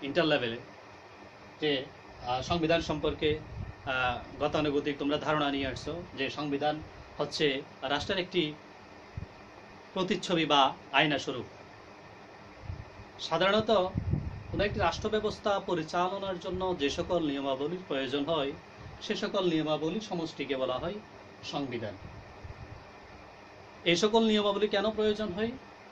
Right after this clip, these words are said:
একটা রাষ্ট্র ব্যবস্থা পরিচালনা করতে হলে এ সকল নিয়মাবলী অবিসম্ভাবী। কারণ এই সকল নিয়মাবলী বা নিয়মাবলীর সমষ্টি, সমষ্টি যদি না থাকে,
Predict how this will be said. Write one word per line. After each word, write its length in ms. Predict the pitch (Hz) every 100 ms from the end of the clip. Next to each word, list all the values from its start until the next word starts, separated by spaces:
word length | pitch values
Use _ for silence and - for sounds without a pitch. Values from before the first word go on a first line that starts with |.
| - - - -
একটা 200 | 143 175
রাষ্ট্র 260 | 165 147 180
ব্যবস্থা 540 | 180 175 - 170 156 -
পরিচালনা 480 | 151 139 170 180 175
করতে 280 | 156 -
হলে 240 | 127 117 120 - - - - - - - - - - - -
এ 80 | 127
সকল 260 | 165 160 147
নিয়মাবলী 380 | 143 135 131
অবিসম্ভাবী। 680 | 151 139 143 185 160 120 113 113 - - - -
কারণ 160 | 143
এই 200 | 139 170
সকল 320 | 185 208 202
নিয়মাবলী 640 | 175 156 156 147 165 175 147 - - - -
বা 160 | 139 143
নিয়মাবলীর 500 | 143 143 139 165 175
সমষ্টি, 520 | - 156 170 - - - -
সমষ্টি 460 | - 214 185 - 208
যদি 280 | 190 180 170
না 200 | 139 131
থাকে, 260 | - 175 175